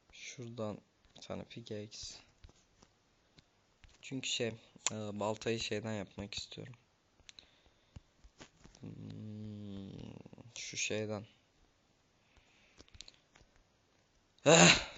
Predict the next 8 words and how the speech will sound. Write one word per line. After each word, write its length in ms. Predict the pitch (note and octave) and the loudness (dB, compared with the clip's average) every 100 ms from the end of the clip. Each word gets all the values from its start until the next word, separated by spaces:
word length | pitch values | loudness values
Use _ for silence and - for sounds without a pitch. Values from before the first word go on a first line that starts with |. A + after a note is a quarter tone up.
| - - | -16 -16
şeyin 460 | - - B2 B2+ | -12 -6 -2 6
ya. 420 | B2+ A#2+ A#2 A#2 - - - - - _ _ _ _ _ _ - _ _ _ _ _ _ _ _ _ _ _ _ _ _ _ _ - - | 10 12 12 10 6 -8 -20 -20 -20 _ _ _ _ _ _ -20 _ _ _ _ _ _ _ _ _ _ _ _ _ _ _ _ -20 -4
Abi 380 | - A2 C#3+ B2 - - - | 4 6 6 2 -2 -16 -4
taştan. 540 | - A#2 - A#2+ G#2+ - - _ - - _ - | 2 4 4 4 2 -2 -20 _ -20 -20 _ -10
Heh, 160 | A#2+ A#2 - - | -10 -10 -10 -4
oldu. 400 | A#2 A2+ G#2+ A2+ _ - - - - - | -2 -2 -6 -12 _ -20 -20 -20 -20 -8
Çok 360 | - G2+ - | -4 -2 -4
iyi. 100 | - | -8